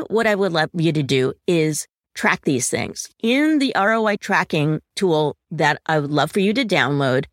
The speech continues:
you can keep track of who you met.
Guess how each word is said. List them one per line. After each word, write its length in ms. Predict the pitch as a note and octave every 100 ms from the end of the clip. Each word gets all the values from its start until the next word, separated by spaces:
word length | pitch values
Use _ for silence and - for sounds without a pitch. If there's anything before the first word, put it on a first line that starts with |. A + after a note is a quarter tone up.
| _ -
you 240 | F#3+ G3+
can 420 | - F3+ D#3+ E3+ -
keep 280 | - A#3 C4
track 380 | - G3+ E3 F3+
of 160 | E3 -
who 200 | F3 F#3+
you 200 | F#3+ G#3+
met. 560 | F3 C#3+ D#3+ - -